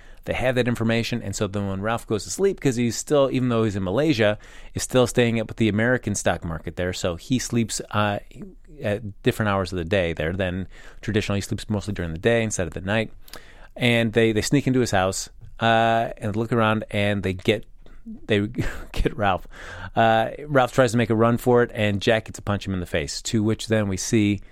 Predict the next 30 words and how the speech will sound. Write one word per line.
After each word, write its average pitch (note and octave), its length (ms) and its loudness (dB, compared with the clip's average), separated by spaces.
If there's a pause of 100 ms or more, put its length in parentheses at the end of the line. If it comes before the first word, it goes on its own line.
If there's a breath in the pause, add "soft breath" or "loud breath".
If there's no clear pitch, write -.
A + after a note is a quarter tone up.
(580 soft breath)
that, G2 300 2
uh, F2 120 0
Jack B2 320 0
is A2+ 100 -2
really B2 200 2
irritated F2 460 -2 (200)
because, A2+ 420 0
you C3+ 60 -6
know, G2+ 80 -2
he's A2 160 -2
basically, C3 500 0
Mac G2+ 260 -6
is F#2+ 80 -10
stealing G2 240 -6
Jack's F#2 300 -8
thunder A2+ 360 -8 (200)
because, G#2+ 320 0 (600 soft breath)
you - 80 -4
know, F2+ 80 -2
Riley's B2+ 320 4
got C3 100 2
the - 80 -6
computer A2 320 2
stuff. A2+ 320 2 (420)
Mac A#2+ 200 2
takes C3 180 2
care A#2+ 140 4
of G2+ 60 2
everything G#2+ 360 0
else. F2+ 240 -2